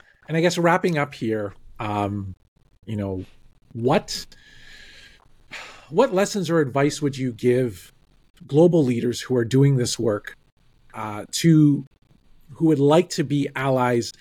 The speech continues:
and advocates of people wi-, people within the L G B T Q plus communities? And I'm saying that now because of something this is I've learned from you. It's not a community,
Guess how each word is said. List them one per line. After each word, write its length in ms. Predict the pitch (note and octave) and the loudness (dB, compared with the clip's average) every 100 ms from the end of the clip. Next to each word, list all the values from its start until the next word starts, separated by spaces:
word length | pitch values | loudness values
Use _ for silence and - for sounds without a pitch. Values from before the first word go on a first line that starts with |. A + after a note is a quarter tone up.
| - _ | -20 _
and 180 | D3+ D#3 | -2 -2
advocates 560 | C3 C3+ C3 C3+ A2 - - | 0 0 -2 -4 -8 -10 -4
of 440 | A#2+ A2+ G2+ - _ _ _ _ | -2 -2 -6 -16 _ _ _ _
people 240 | - C#3 B2+ | -2 2 4
wi-, 200 | B2 C#3+ - | 2 0 -6
people 240 | C3+ C3+ | -4 0
within 320 | A#2 A#2+ A#2+ | 0 0 0
the 220 | A#2 A2+ A#2+ | 0 -2 -2
L 80 | |
G 100 | A2 | -4
B 140 | A2 A2+ | -6 -8
T 200 | - A#2 | -10 -12
Q 260 | - B2 | -6 -6
plus 400 | G#2+ - B2 - - - - _ | -6 -2 -2 -2 -12 -20 -20 _
communities? 880 | - D#3+ D3+ D#3+ C#3 - - - - - _ | -2 4 6 6 4 0 -10 -18 -20 -20 _
And 140 | A2+ G#2+ | -12 -8
I'm 140 | G#2+ | -6
saying 300 | G2+ C#3 C3+ | -2 2 2
that 140 | C3 | 2
now 200 | B2 A#2+ | 2 0
because 320 | A#2 A#2 A#2+ G#2+ | 0 -2 -2 -4
of 80 | |
something 300 | G2+ A#2 A#2 | -6 -8 -10
this 160 | A2 G#2+ | -12 -12
is 100 | C3 | -6
I've 160 | C#3 C#3+ | -6 0
learned 280 | G#3 B3+ | 0 0
from 140 | C#3+ A2+ | -4 -14
you. 100 | G2+ | -18
It's 180 | - A#2 | -18 -14
not 160 | A#2+ | -10
a 40 | E3 | -6
community, 500 | F3 F#3 D#3 C3 | -4 -2 -2 -4